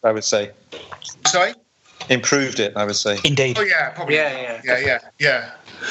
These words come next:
Speaker 2: He's not cons-, Ozil's not consistent enough to have a song. Uh, they would start <laughs> singing that song, and then he'd do something shit while they were actually singing the song.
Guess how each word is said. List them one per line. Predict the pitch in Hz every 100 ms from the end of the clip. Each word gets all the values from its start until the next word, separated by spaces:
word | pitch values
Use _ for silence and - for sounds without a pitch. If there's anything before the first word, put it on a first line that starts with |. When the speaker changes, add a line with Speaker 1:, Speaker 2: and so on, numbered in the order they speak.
| -
Speaker 2:
He's | 294 294
not | 262 -
cons-, | 214 - - - 679 605
Ozil's | 240 226
not | 208
consistent | 220 214 262 - 202 180
enough | 180 185 156
to | 196
have | 220 202
a |
song. | 151 - 120 - - _ _ - -
Uh, | 143 143 143 143 143 139 - - -
they | 190
would | 190 -
start | 233 220 190
<laughs> |
singing | 180 254 214 180
that | 156 151
song, | - 147 139 147
and | 165 165
then | 165
he'd | 160 156
do | 160
something | 156 156 156 151
shit | - 170 156 156
while | 151 147 165 175 165
they | 160 156
were | 151
actually | 151 151 - 156 139
singing | - 151 143 139
the |
song. | - 156 135